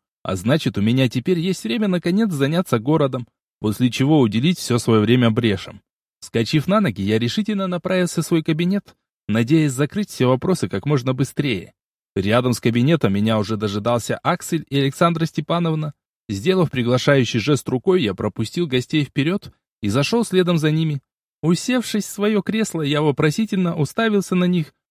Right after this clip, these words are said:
после чего они переглянулись, и Александра Степановна начала говорить. «Максим, заселение новичков проходит штатно и без особых приключений.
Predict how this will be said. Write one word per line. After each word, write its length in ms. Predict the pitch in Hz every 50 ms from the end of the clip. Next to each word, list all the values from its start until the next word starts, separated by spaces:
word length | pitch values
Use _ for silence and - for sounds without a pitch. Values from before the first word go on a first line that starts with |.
| _ _ -
после 320 | - 143 135 - 156 156
чего 300 | 143 - 165 165 202 196
они 220 | 156 123 123 135 120
переглянулись, 760 | - 117 123 117 110 113 127 156 196 214 143 95 - - _ _ _ _ _ -
и 60 | -
Александра 560 | 104 110 117 120 - - 143 139 135 127 123
Степановна 580 | 110 - - 107 - 139 170 185 170 123 104 101
начала 380 | 98 98 - - 107 113 127 127
говорить. 500 | 113 123 117 120 117 110 95 85 _ _ _ _ _ _ _ _ _ -
«Максим, 680 | 214 214 214 208 - - - - 180 151 131 120 127 _ _ _ _ _ -
заселение 720 | 107 117 139 156 143 - 170 151 156 170 175 175 170 170 160
новичков 640 | 160 156 156 156 156 - - - 143 170 196 -
проходит 600 | - 190 185 185 175 - 175 170 180 175 196 185
штатно 560 | - - - 202 185 170 139 - 113 113 117 123
и 40 |
без 200 | 123 135 135 127
особых 480 | 143 139 127 - 165 175 165 175 170 -
приключений. 840 | - 160 151 - 160 170 160 - - 143 131 131 127 127 127 131